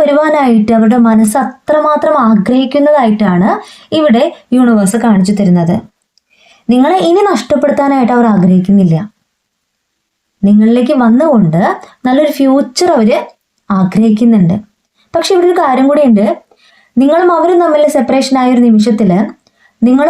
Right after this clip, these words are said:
ഒത്തിരി അവരെ ചേസ് ചെയ്തിരുന്നു, അവരെ കാണുവാനായിട്ട് ആഗ്രഹിച്ചിരുന്നു, അവരോട് സംസാരിക്കാനായിട്ട് ആഗ്രഹിച്ചിരുന്നു. പക്ഷേ അവരാണ് നിങ്ങളെ അവോയ്ഡ് ചെയ്ത് പോയിട്ടുള്ളത്, അവരാണ് മാറി നിന്നിട്ടുള്ളത്. ആ ഒരു തിരിച്ചറിവ് അവരിൽ വന്നിട്ടുണ്ട്. കാരണം വെച്ച് കഴിഞ്ഞാൽ ഒരു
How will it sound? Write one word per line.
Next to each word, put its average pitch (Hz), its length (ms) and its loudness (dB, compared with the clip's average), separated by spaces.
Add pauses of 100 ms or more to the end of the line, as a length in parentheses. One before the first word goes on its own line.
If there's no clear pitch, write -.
ഒത്തിരി 349 380 -2
അവരെ 311 180 0 (200)
ചേസ് 214 320 0
ചെയ്തിരുന്നു, 202 440 2 (500)
അവരെ 208 240 0
കാണുവാനായിട്ട് 214 560 2
ആഗ്രഹിച്ചിരുന്നു, 208 640 2 (220)
അവരോട് 190 280 0
സംസാരിക്കാനായിട്ട് 214 720 0
ആഗ്രഹിച്ചിരുന്നു. 202 640 2 (320)
പക്ഷേ 285 200 -2 (440)
അവരാണ് 311 380 0
നിങ്ങളെ 294 240 0
അവോയ്ഡ് 240 300 0
ചെയ്ത് 226 200 2
പോയിട്ടുള്ളത്, 185 400 0 (460)
അവരാണ് 233 340 0
മാറി 277 300 0
നിന്നിട്ടുള്ളത്. 208 440 0 (600)
ആ 254 100 -6
ഒരു 285 140 0
തിരിച്ചറിവ് 269 480 0 (420)
അവരിൽ 233 260 2
വന്നിട്ടുണ്ട്. 214 560 2
കാരണം 208 200 2
വെച്ച് 226 140 0
കഴിഞ്ഞാൽ 196 260 2 (1040)
ഒരു 302 80 0